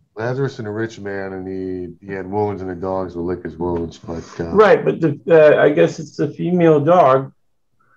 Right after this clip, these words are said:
Speaker 2: actually can, the, the, the licking is actually cleansing. The male is bad. The female has to, has cleaning.
Speaker 1: <laughs> I never heard that.
Speaker 2: Yeah, well, that's what I was told by a vet.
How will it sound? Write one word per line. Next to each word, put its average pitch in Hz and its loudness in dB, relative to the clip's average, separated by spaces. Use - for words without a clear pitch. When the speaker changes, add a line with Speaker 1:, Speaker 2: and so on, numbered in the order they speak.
Speaker 2:
actually 143 -2
can, 135 -4
the, 147 2
the, 135 -8
the 156 0
licking 156 -4
is 131 -6
actually 135 -4
cleansing. 127 -6
The 143 4
male 196 8
is 113 -2
bad. - 2
The - -20
female 165 6
has 107 0
to, 110 -6
has 113 -4
cleaning. 123 -2
Speaker 1:
<laughs> - -20
I - 2
never 120 4
heard 110 -2
that. 82 -10
Speaker 2:
Yeah, 131 4
well, 135 6
that's - -6
what 135 0
I - 4
was 127 -4
told 123 -4
by 110 -6
a 107 -10
vet. 101 -12